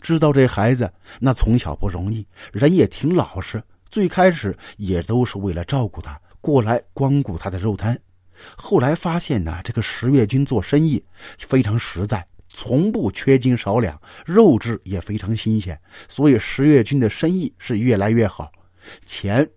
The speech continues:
挣得多了，家里边条件好了，石跃军也娶上媳妇儿，成家立业，过上舒坦的日子。最开始石跃军所在的二密镇的市场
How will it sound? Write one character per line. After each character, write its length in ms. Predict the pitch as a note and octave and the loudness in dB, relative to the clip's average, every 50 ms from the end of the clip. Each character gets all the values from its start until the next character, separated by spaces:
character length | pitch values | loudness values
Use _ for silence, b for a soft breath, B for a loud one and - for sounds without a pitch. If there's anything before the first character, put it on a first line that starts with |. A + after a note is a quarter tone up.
| - - | -18 -6
挣 160 | - C#3+ A2 | -4 -4 -4
得 80 | E2 D#2 | -4 -6
多 240 | - - D2+ F#2 G2 | -10 -8 -6 -4 -4
了， 140 | F2+ F#2 - _ - _ _ _ | -6 -8 -12 _ -20 _ _ _
家 180 | - C#3+ C#3 C3+ | -4 -2 0 0
里 120 | A2+ G2 | 0 0
边 100 | F#2 A2+ | 0 -2
条 240 | - - - F2 G#2 | -2 -2 -4 -4 -2
件 160 | G#2 A#2 G#2 | 0 -2 -2
好 300 | - - - D#2+ D2 C#2+ | -2 -4 -10 -10 -10 -8
了， 180 | D#2 G2 G2+ - B B B B B B B | -8 -8 -8 -10 B B B B B B B
石 300 | - - - - C3+ D#3 | -12 -12 -6 -4 -2 2
跃 220 | F#3+ F3 C3+ A#2 | 4 4 4 4
军 220 | A2+ D#3 E3+ F#3 - - - | 4 2 0 0 0 -6 -6
也 160 | - A#2+ D3 D#3 | 0 0 0 0
娶 260 | - - - - E2 | 0 -8 -10 -10 -8
上 180 | D#2 G2 G2 F#2+ | -4 -4 -6 -6
媳 240 | - - G2 A#2 | -6 -4 -2 -2
妇 100 | B2+ - | 0 0
儿， 80 | B2+ F#2 | -2 -4
成 220 | - - - A2+ | -2 -4 -4 -2
家 140 | A#2+ A#2 G2+ | -2 -2 -2
立 200 | G2+ G2 G2 F#2 | -2 -4 -4 -4
业， 160 | F#2 G2+ F#2 B B B B B B | -4 -6 -8 B B B B B B
过 260 | B - A3 E3+ B2 G#2+ | B 0 4 4 4 4
上 220 | - - F2+ D#2 | 2 -4 -8 -8
舒 280 | - - - - A2+ A#2+ | -8 -10 -8 -4 -4 -4
坦 180 | - - D#2 D2 | -4 -6 -10 -8
的 100 | D#2 F2 | -8 -6
日 220 | G2 A2 G#2 E2 | -4 -4 -4 -6
子。 120 | - D2+ - _ _ _ _ _ _ _ _ _ _ B B B B B B B | -8 -12 -18 _ _ _ _ _ _ _ _ _ _ B B B B B B B
最 220 | - E3+ E3+ D#3 | 2 4 4 4
开 260 | C#3 - D#3 D#3 D#3 | 4 4 4 4 4
始 240 | C#3+ - - G2+ G2 - | 4 2 -2 -6 -8 -6
石 280 | - - - - B2 | -10 -12 -6 -4 0
跃 160 | C3 C3+ B2+ A2+ | 2 4 2 2
军 200 | G#2+ B2 B2+ B2+ | 2 0 0 0
所 320 | - - G#2 E2+ D#2 F2 | 0 -4 -4 -4 -4 -2
在 180 | - D3+ B2+ A2+ | 0 0 0 0
的 100 | - - | 0 0
二 180 | - D3 C#3+ B2+ | 2 2 2 4
密 180 | B2 C3+ B2+ A2+ | 2 2 0 0
镇 140 | G2+ G#2 | -2 -4
的 80 | E2 D#2 | -6 -6
市 240 | - - - C#3+ G#2+ | -6 0 0 0 0
场 180 | - - - | 0 -6 -14